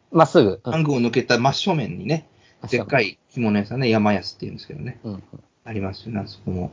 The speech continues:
Speaker 1: もう、あそこも結構経ちますよね。
Speaker 2: 長いですよね。まあ、綺麗になってますけどね。
Speaker 1: うん、うん。長い長い。あ、ああいう長いところはうまいんですよ。
Speaker 2: うんうん。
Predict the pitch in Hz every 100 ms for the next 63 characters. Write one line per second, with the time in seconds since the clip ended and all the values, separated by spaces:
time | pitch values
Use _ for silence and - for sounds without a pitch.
0 | - 120 104 104 98 - - 202 254 254
1 | 151 147 165 180 - 110 95 131 - _
2 | _ _ _ - _ - - _ - 160
3 | 156 196 156 123 117 165 170 262 247 160
4 | 123 - 104 95 - 92 87 110 120 127
5 | 123 120 117 113 107 95 90 - - -
6 | _ _ _ _ _ 110 113 110 101 95
7 | 90 87 73 131 - 240 294 269 254 330
8 | 359 277 277 202 135 123 101 147 - -
9 | - - 311 269 139 123 - 95 190 98